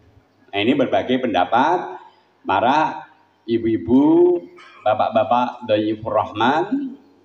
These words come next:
calon-calon tamunya Allah, nanti mboten sah ngumun. Labbaika Allahumma umratan bisa, labbaika umratan bisa, labbaika umrah. Itu sudah merupakan lafaz ketika kita niat di mana?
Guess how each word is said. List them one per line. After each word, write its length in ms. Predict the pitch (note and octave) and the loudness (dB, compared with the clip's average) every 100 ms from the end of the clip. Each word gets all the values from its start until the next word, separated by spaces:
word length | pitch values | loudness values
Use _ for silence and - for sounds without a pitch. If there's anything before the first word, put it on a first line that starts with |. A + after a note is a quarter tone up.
| _ | _
calon-calon 640 | - G#2 A2 G#2 G#2 A2 G#2 | -4 -2 0 0 0 0 0
tamunya 320 | G#2+ G#2+ G#2 | -2 -2 -2
Allah, 560 | G2+ G2+ B2 D#3+ - - | -2 0 0 0 -4 -6
nanti 320 | B2+ B2 D#3 C#3 | -2 -2 0 0
mboten 320 | G#2+ A2+ A#2 | 0 -2 -2
sah 160 | B2 | -2
ngumun. 720 | A2 - G2+ G#2+ - - B3 - _ _ _ _ _ _ - | -2 -6 -6 -2 -2 -2 -10 -16 _ _ _ _ _ _ -2
Labbaika 720 | A2+ A#2+ - A2+ A#2 A2+ G#2+ | 0 0 -2 -2 -2 -2 -2
Allahumma 560 | G2+ G#2+ G#2+ G#2 G2+ G2 | -2 0 0 0 -4 -4
umratan 480 | G#2 G2+ G#2+ G#2 | -2 0 -2 -4
bisa, 480 | F#2 F2+ A2+ C#3 E3 | -4 -2 0 2 2
labbaika 560 | B2+ A2 - G2+ A2+ G#2+ | 0 -2 -2 -2 -2 -2
umratan 560 | G2+ G2+ G2+ G#2 G#2 | -4 -4 -4 -4 -8
bisa, 480 | - - A#2 D3 D#3 - - | -8 -4 0 0 0 -8 -6
labbaika 640 | A2+ G#2+ G2 G#2 - G#2+ C#3 | -4 -4 -6 -8 -4 -2 0
umrah. 640 | F3+ F3 F#3+ D#3 B2 - - | 0 0 0 0 -2 -10 -16
Itu 160 | B2 C#3+ | -10 -8
sudah 320 | - B2+ C3 - _ | -4 -4 -4 -10 _
merupakan 640 | B2+ A2+ A2 G2+ G#2+ G#2 B2+ | -4 -2 -2 -4 -4 -2 0
lafaz 960 | A#2 A2+ E3+ F3 - F#3+ G3+ - - - | 0 0 0 -2 -4 -2 -2 -2 -12 -6
ketika 560 | C#3 - D3 D3 F3 - | -6 -4 -8 -4 -4 -4
kita 400 | G#2+ - A2 A2 | -8 -4 -2 -2
niat 400 | G#2 G2 D3 F3 - _ _ - | -4 -2 -2 -4 -10 _ _ 2
di 400 | C3 E3 F3+ - - _ _ | 4 4 0 -8 -20 _ _
mana? 400 | C3+ C3+ G2+ - | -2 -2 -4 -8